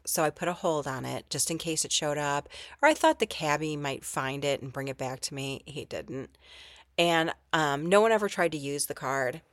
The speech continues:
because the app has a thing. If someone tries to use your card when there's a hold put on it, you get alerted. And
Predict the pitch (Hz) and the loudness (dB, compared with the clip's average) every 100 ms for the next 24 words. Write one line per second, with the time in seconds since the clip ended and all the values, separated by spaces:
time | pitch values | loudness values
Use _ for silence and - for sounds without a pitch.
0 | _ - - - - 165 165 160 147 - | _ -20 -20 -8 -4 -2 0 0 2 0
1 | - 156 156 - 147 151 143 147 139 123 | 2 2 0 -2 -2 -2 -4 -6 -4 -4
2 | 160 151 147 156 151 - 147 147 151 143 | -4 -4 -6 -6 -4 -4 -6 -6 -6 -6
3 | 151 143 147 156 151 139 139 143 139 147 | -6 -4 -4 -4 -6 -8 -8 -6 -4 -4
4 | 147 135 139 208 202 208 220 160 160 165 | -4 -4 -4 -4 -2 0 -2 -4 -6 -6
5 | 143 135 135 160 185 214 _ - - - | -6 -8 -8 -6 -6 -8 _ -20 -20 -20
6 | - _ _ _ _ _ _ - 180 | -20 _ _ _ _ _ _ 0 2